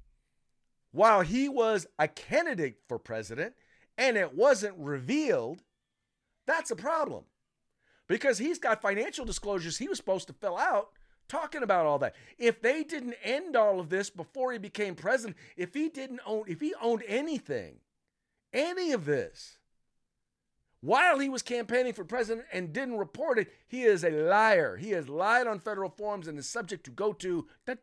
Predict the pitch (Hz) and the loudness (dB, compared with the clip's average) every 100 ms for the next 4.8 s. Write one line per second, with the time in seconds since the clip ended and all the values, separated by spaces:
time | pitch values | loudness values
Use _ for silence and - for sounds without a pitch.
0 | - 214 247 359 349 349 349 _ _ _ | -14 -14 -4 -2 0 0 -2 _ _ _
1 | - - 147 - _ _ _ _ _ _ | -2 2 2 -2 _ _ _ _ _ _
2 | _ _ _ _ _ _ _ _ _ _ | _ _ _ _ _ _ _ _ _ _
3 | _ _ _ _ - 156 196 180 175 151 | _ _ _ _ 0 2 2 0 -4 -4
4 | 165 - 139 127 127 110 - | -6 -6 -8 -8 -12 -14 -16